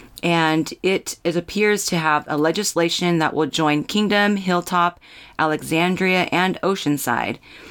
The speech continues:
And being that the survivors are actually getting to the point in life where they can truly rebuild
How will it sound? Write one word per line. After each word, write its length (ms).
And 240
being 280
that 240
the 100
survivors 540
are 160
actually 400
getting 320
to 100
the 120
point 420
in 180
life 320
where 80
they 80
can 380
truly 420
rebuild 560